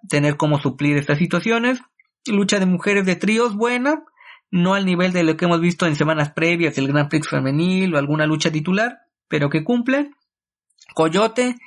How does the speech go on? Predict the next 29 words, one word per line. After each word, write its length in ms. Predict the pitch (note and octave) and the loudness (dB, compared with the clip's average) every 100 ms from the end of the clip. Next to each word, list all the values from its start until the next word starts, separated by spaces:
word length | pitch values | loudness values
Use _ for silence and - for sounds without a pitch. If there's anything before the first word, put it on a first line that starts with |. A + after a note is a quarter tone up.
| - - - _ | -20 -20 -20 _
un 220 | F3+ F3 | 0 2
hombre 280 | F3 F3 E3+ | 2 2 0
al 140 | D3+ | 0
que 100 | D3 | -2
se 120 | D#3 | 0
le 100 | D3 | 0
fue 160 | D3 E3+ | 2 2
dando 240 | E3+ E3+ | 0 0
un 80 | E3+ | 0
impulso 920 | E3 D3+ F3 E3+ - D#3 C#3 C3+ B2+ B2+ - - - - | 0 0 -2 0 0 2 2 2 0 -6 -20 -20 -20 -8
paulatino, 760 | - D#3 D3+ D3+ G3+ G#3+ A#3+ A3+ | -2 0 0 -2 0 0 0 0
fue 160 | F#3 | 0
el 80 | E3+ | 2
ganador 460 | E3 D3+ D3+ F3 G3 | 2 0 0 0 2
de 120 | F3+ | 2
la 320 | C#3+ C3+ C3 | 2 2 2
gran 220 | C#3 E3 | 2 2
alternativa 560 | D#3+ D3 C#3+ C#3+ F3+ F#3 | 0 0 0 0 2 0
en 80 | F3+ | 2
compañía 420 | - C#3+ C#3+ D#3+ | 0 0 0 2
de 80 | D#3+ | 2
Euforia, 400 | D3 F3 F#3 G#3 | 0 0 0 2
derrotaron 520 | E3+ D3 D#3 D#3+ D3+ | 0 0 0 0 0
a 40 | |
Atlantis 600 | C#3 E3 E3 D#3+ D#3+ D3 | 0 0 0 0 -4 -2
y 40 | C#3 | -2
a 80 | - | 0
Sangre 280 | D#3+ D#3+ | -2 0
Imperial. 640 | D3+ D3 D3 E3+ G#3 C#4+ | 0 2 2 2 0 -2